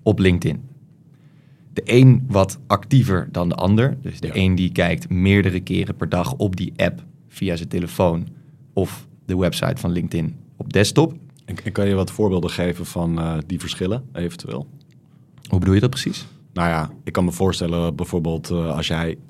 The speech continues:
Speaker 2: als B two B techbedrijf Martech verkoopt
Speaker 1: Zeker.
Speaker 2: aan marketers, dat
Speaker 1: Zeker.
Speaker 2: die doelgroep extreem actief
Speaker 1: Zeker.
Speaker 2: is op LinkedIn. Eh, tegenovergestelde?
Speaker 1: Ja, nee, zeker. Dus er zijn,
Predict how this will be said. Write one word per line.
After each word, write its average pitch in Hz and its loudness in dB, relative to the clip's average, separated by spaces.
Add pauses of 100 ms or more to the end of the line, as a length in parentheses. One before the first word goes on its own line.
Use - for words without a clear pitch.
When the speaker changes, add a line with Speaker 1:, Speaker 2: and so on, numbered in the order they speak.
(200)
Speaker 2:
als 80 -8
B 78 -8
two 87 -4
B 80 -6 (140)
techbedrijf 80 -6 (680)
Martech 90 0
verkoopt 80 -4 (100)
Speaker 1:
Zeker. 110 6
Speaker 2:
aan 82 2
marketers, 85 -2 (100)
dat - -4
Speaker 1:
Zeker. 92 4
Speaker 2:
die 95 0
doelgroep 87 -2
extreem 85 -2
actief 80 -4
Speaker 1:
Zeker. 90 2
Speaker 2:
is - -6
op 76 -6
LinkedIn. 80 -2 (640)
Eh, 82 -6 (120)
tegenovergestelde? 101 0 (380)
Speaker 1:
Ja, 95 0 (220)
nee, 98 4
zeker. 107 2
Dus 95 2
er 107 -2
zijn, 110 4